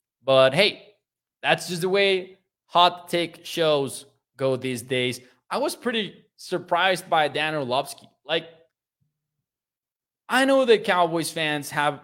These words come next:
a, an ongoing beef with Orlovsky because he's always out there seemingly trying to sneak a jab or two against Dak Prescott. And I kinda get that. But I also think, like,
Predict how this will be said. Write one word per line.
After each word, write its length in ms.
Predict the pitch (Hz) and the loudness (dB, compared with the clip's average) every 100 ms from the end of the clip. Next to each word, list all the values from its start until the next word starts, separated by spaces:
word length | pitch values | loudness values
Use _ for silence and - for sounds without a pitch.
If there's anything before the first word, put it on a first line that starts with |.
| - | -6
a, 220 | 143 131 | -4 -2
an 140 | 135 | -2
ongoing 500 | 143 143 131 135 127 | -2 -2 -2 -4 -4
beef 540 | 113 104 117 110 - _ _ - | -8 -10 -8 -8 -12 _ _ -12
with 160 | 123 | -4
Orlovsky 640 | 123 123 117 117 - - 113 | -2 0 0 -4 -6 -12 -12
because 460 | 104 120 110 - _ _ _ _ _ _ | -8 -6 -6 -8 _ _ _ _ _ _
he's 240 | 139 135 | -8 -2
always 400 | 143 139 135 - - | 0 0 -4 -6 -6
out 260 | 131 117 117 | -6 -6 -8
there 400 | 123 117 110 107 _ _ | -6 -4 -6 -10 _ _
seemingly 720 | _ - 156 160 143 139 135 | _ -4 -2 0 -2 -4 -6
trying 480 | 123 - 139 131 127 | -8 -4 -2 -2 -4
to 240 | - 139 | -8 -8
sneak 380 | 120 131 139 135 | -8 -4 -4 -4
a 200 | 135 127 | -4 -6
jab 520 | 110 123 120 117 107 107 _ _ _ _ | -4 -2 -2 -2 -6 -10 _ _ _ _
or 180 | 120 117 | -8 -8
two 420 | 110 - 123 117 | -8 -8 -6 -6
against 500 | 110 92 120 113 - | -8 -6 -6 -6 -8
Dak 340 | 117 110 - - | -4 -4 -6 -8
Prescott. 400 | 110 - 90 - - | -8 -6 -10 -10 -8
And 80 | 160 | -4
I 80 | 185 | -4
kinda 240 | 190 139 | -4 -6
get 300 | 101 127 110 | -4 -8 -4
that. 240 | 107 98 - _ _ _ _ _ _ _ _ _ _ _ _ | -4 -4 -6 _ _ _ _ _ _ _ _ _ _ _ _
But 120 | 165 185 | 0 4
I 60 | |
also 320 | 214 220 208 | 4 4 0
think, 220 | 196 185 170 | -2 -4 2
like, 360 | 160 160 - | 0 0 -12